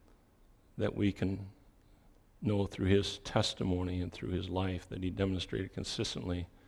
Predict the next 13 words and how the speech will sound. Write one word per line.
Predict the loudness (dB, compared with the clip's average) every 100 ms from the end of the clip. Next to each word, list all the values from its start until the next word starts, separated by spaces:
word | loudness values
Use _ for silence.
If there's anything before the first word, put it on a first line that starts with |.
| -20 -20 -18 -8
the | -6
fruit | -2 0
of | 0
the |
Spirit. | 0 -2 0 -2 -2 -8 -20 -20 -20 -20 -20 -20 -20 -20 -20 -20 -20 -20 -20 -20 -20 -20 -10
And | -8
I |
pray | 0 2
you | 4 4
may | 2 2 0
use | 2 4 4 2 0
even | 2 4
this | 6 6 4 -2